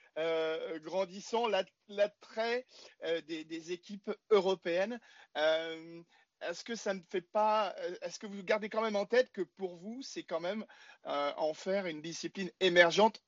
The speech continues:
en Asie et que donc continuer de séduire des équipes asiatiques, c'est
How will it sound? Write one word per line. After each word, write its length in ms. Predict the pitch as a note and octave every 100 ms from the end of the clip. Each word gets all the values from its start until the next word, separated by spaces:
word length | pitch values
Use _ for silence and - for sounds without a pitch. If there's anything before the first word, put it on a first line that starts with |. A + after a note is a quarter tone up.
| -
en 180 | E3 D#3
Asie 460 | D#3+ D#3+ F#3 - _ -
et 260 | D3 D3+ C#3+ _ -
que 340 | D#3 D3 C#3+ - - -
donc 200 | D#3 -
continuer 480 | G3 - G3 G3 G#3
de 80 |
séduire 420 | - G#3+ G#3+ A3 G3
des 220 | D#3+ E3
équipes 380 | - F3 E3+ -
asiatiques, 460 | D3+ D3+ D#3 A#3+ A3
c'est 240 | - D#3